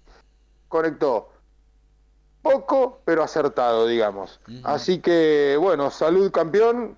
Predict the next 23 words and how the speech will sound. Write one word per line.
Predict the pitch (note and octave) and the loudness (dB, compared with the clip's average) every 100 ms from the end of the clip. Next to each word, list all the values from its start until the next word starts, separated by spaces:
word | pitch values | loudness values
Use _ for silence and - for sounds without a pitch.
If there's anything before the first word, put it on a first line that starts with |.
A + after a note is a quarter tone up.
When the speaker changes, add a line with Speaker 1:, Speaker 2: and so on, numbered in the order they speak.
| - | -8
Speaker 1:
y | C3+ C3+ C3 C3 B2 A#2+ A#2+ B2 | -4 -2 -2 -4 -6 -8 -6 -4
esperemos | B2 D3 E3+ F#3+ D#3 | -2 -2 0 -2 -4
que | C#3+ | -4
sea | - E3 | -2 -2
para, | D#3+ C#3 C3 | 0 0 -2
para | A#2+ - B2 | -4 -6 -6
mejores | B2+ - B2 - | -4 -4 -4 -6
cosas. | G#2+ - - - _ _ _ _ _ - - | -12 -10 -14 -14 _ _ _ _ _ -20 -6
Y | C3+ | -2
ahora | D3+ G3 A3 | 0 2 4
vamos | A3+ A3 F#3 | 4 2 -2
a, | E3 D3 C3 C3 | 0 0 0 0
a | |
lo, | C#3 C3+ C3 | 0 0 0
al, | C3+ C3 B2 A#2+ A#2 | 0 0 0 -4 -6
al | - C3+ C3 | -2 -2 -2
plato | E3+ F3 E3+ | -2 0 -2
fuerte | - F#3 F#3 E3+ | -2 -2 -2 0
de | E3+ D#3 | 0 0
los | D3 D3+ | 0 -2
argentinos, | D3 D#3 D#3 D3 C3+ A#2 | -2 -2 -2 -2 -2 -4
digamos. | A#2 A#2 G#2 F#2 - _ | -4 -4 -6 -12 -18 _
Speaker 2:
Sí. | - C#3+ C#3+ | -14 -10 -10